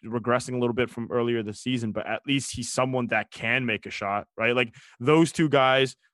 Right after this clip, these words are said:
they don't need to play thirty minutes a game, but I think Option Zero tweeted this and makes a good point. Why is Kelly, why does Kelly Oubre have to play these minutes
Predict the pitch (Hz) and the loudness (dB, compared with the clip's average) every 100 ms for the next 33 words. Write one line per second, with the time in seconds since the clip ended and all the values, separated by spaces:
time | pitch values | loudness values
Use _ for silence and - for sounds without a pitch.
0 | _ - 233 147 127 180 196 202 196 196 | _ -12 -6 -2 0 0 0 -4 0 -2
1 | 202 202 196 208 196 196 202 180 - 156 | 0 -2 -2 -2 0 0 0 -2 4 4
2 | 139 - _ _ _ _ _ _ _ _ | 4 0 _ _ _ _ _ _ _ _
3 | _ _ _ _ _ _ _ _ - - | _ _ _ _ _ _ _ _ -8 -4
4 | 147 190 156 156 156 127 151 156 143 - | -2 2 2 2 -2 2 4 4 4 0
5 | 151 165 - 117 120 - - _ 127 127 | 2 2 2 0 0 -8 -14 _ -2 0
6 | 123 127 123 - - 139 143 139 160 - | 0 0 -4 -8 -6 -4 -4 -4 -2 2
7 | 180 165 - _ _ _ _ _ _ _ | 2 2 -2 _ _ _ _ _ _ _
8 | _ 123 117 123 160 160 - 160 160 139 | _ -8 0 2 4 2 0 2 2 2
9 | 135 185 - 156 147 143 135 135 101 - | 2 2 0 0 0 0 -2 -2 -2 -6
10 | 127 127 - 113 120 117 107 101 107 98 | -4 -4 -6 -6 -4 -2 -4 -6 -8 -10
11 | 90 - | -12 -16